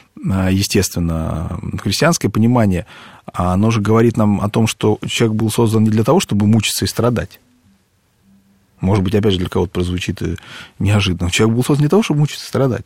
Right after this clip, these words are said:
Бог создал человека, чтобы человек был счастлив. Э, это, а, не терминология, там, священных текстов, но, по сути,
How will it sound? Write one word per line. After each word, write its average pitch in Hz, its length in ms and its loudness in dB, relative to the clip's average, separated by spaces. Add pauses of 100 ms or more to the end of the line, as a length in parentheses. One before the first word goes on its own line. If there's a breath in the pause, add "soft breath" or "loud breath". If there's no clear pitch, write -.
Бог 147 220 0
создал 131 200 0
человека, 208 220 0
чтобы - 120 -8
человек 156 160 0
был 165 100 0
счастлив. - 480 -4 (520 loud breath)
Э, 92 580 2
это, 120 360 2 (300 loud breath)
а, 98 300 0
не 113 300 4
терминология, 127 760 4
там, 95 340 -2
священных 110 480 2
текстов, - 420 -2 (680 soft breath)
но, 104 400 4
по 107 140 2
сути, - 460 0